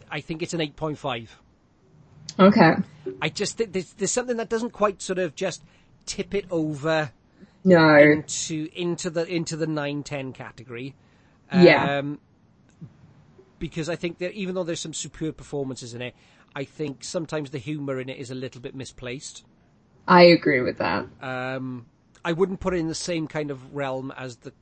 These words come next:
Speaker 1: the comedy police in, um, Last House on the Left.
Speaker 2: <laughs> Yeah.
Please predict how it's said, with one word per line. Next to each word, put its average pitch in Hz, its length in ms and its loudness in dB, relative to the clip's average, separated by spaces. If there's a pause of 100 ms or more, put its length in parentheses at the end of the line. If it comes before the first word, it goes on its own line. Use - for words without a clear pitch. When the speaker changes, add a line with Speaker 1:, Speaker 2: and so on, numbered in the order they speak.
Speaker 1:
the 127 60 -16
comedy 127 400 -8
police - 540 -12
in, 123 360 -12
um, 120 560 -12 (180)
Last 113 280 -14
House 123 200 -14
on 120 80 -16
the 113 80 -16
Left. 135 460 -14 (560)
Speaker 2:
<laughs> 202 80 0 (1200)
Yeah. 165 320 6